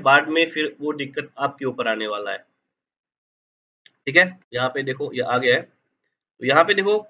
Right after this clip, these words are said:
पॉइंट फ़ाइव में कोई दिक्कत नहीं है, सब चीजें है। यहाँ पे ड्राफ्ट नहीं है क्योंकि यहाँ पे lifter चलने वाला है, मुझे कोई issue नहीं है।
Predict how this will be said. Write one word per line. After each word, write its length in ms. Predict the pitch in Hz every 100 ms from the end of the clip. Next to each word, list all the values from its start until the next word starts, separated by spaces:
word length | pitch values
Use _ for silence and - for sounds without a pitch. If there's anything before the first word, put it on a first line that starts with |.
| _ _ _ _
पॉइंट 200 | 165 180
फ़ाइव 180 | 185 185
में 100 | 185
कोई 180 | 180 165
दिक्कत 280 | 165 170 170
नहीं 160 | 170 175
है, 100 | 180 185 _ _ _
सब 160 | 143
चीजें 260 | - 151 156
है। 240 | 147 151 143
यहाँ 160 | 131
पे 100 | 131
ड्राफ्ट 300 | 143 135 139
नहीं 140 | 143 147
है 60 |
क्योंकि 200 | 139 139
यहाँ 120 | 135
पे 100 | 131
lifter 260 | 127 117 139
चलने 220 | 139 135
वाला 200 | 135 127
है, 120 | 131 123
मुझे 220 | 123 123
कोई 160 | 131 127
issue 180 | 127
नहीं 160 | 131 131
है। 140 | 147